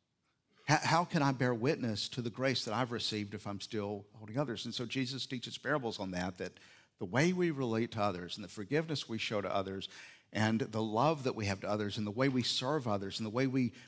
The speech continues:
raise others above ourselves and put them before us, that those all point to and have bearing on our relationship with a God who has humbled himself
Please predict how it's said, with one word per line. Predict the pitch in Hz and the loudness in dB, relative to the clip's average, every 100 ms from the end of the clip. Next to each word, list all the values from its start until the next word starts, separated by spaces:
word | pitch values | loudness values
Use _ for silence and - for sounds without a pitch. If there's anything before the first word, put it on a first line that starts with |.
| - | -14
raise | 110 135 151 139 | 2 4 6 4
others | 131 127 117 | 2 2 0
above | 117 110 107 | 0 0 0
ourselves | 95 - 131 123 104 | 0 2 2 2 0
and | 98 | -6
put | - 139 | -6 -4
them | 127 | -2
before | 113 101 - 143 143 | 0 -2 -4 -2 0
us, | 95 92 - - - - - | 0 -2 -4 -8 -18 -8 -2
that | 107 - 139 | -2 -4 2
those | 135 147 - | 4 6 2
all | - 147 180 175 - | 0 0 0 -2 -10
point | 160 175 190 - | -4 -4 -4 -6
to | 113 98 101 104 120 | -4 -4 -4 -6 -6
and | 101 104 107 98 - | -2 0 0 -4 -8
have | 101 135 98 | -2 -2 0
bearing | 104 143 147 120 | 0 2 4 2
on | 98 113 | -2 -2
our | 110 147 | -2 -2
relationship | 131 120 143 113 - 95 90 - - - _ _ _ _ _ - | -2 -4 -4 -4 -4 -2 -4 -6 -12 -20 _ _ _ _ _ -10
with | 113 | -6
a | 117 | -4
God | 107 107 120 120 131 131 - - | 2 4 6 2 -2 -8 -14 -6
who | 117 | -2
has | 110 101 101 - - - _ _ _ _ _ _ _ | 0 -2 -2 -6 -8 -12 _ _ _ _ _ _ _
humbled | 143 147 110 95 | 0 0 -4 -6
himself | 90 87 - 85 85 - | -6 -6 -6 -8 -10 -14